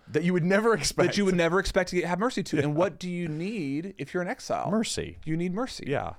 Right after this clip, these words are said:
Speaker 2: Why is it when Israel's in exile in the book of First Kings, and they're
Speaker 1: Mm.
Speaker 2: reading the story, that you have the first stories of resurrection? Because
Speaker 1: Oh,
Speaker 2: Israel as a nation
Speaker 1: need
Speaker 2: has died,
Speaker 1: died.
Speaker 2: and they
Speaker 1: Mm.
Speaker 2: need the message of resurrection.
Speaker 1: Well, that's cool.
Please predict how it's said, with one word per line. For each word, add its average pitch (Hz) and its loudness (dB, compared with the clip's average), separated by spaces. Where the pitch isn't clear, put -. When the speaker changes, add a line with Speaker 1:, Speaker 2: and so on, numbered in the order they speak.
Speaker 2:
Why 143 2
is 143 -2
it 135 -2
when 131 -6
Israel's 131 -8
in 123 -6
exile 123 -4
in 131 -8
the - -10
book - -12
of 131 -16
First - -12
Kings, 147 -10
and 98 -8
they're - -6
Speaker 1:
Mm. 95 -12
Speaker 2:
reading - -12
the - -12
story, - -6
that 139 -10
you 131 -6
have 131 -6
the 127 -10
first 135 -6
stories 147 -4
of 143 -6
resurrection? - -6
Because 147 0
Speaker 1:
Oh, 110 -10
Speaker 2:
Israel 160 0
as 98 -2
a - 0
nation 113 2
Speaker 1:
need 107 -4
Speaker 2:
has 143 -6
died, 147 0
Speaker 1:
died. - -18
Speaker 2:
and 143 0
they 151 4
Speaker 1:
Mm. 156 0
Speaker 2:
need 165 0
the 156 2
message 139 -2
of 127 -6
resurrection. 131 -4
Speaker 1:
Well, - -10
that's 95 -6
cool. 78 -10